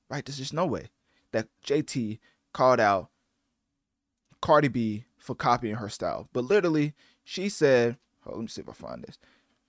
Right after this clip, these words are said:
Uh, something about Milan. So she said, "Missing Milan."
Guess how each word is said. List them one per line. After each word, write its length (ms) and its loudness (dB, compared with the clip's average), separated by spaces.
Uh, 60 -6
something 340 4
about 280 6
Milan. 640 2
So 300 6
she 300 -4
said, 400 2
"Missing 520 0
Milan." 600 2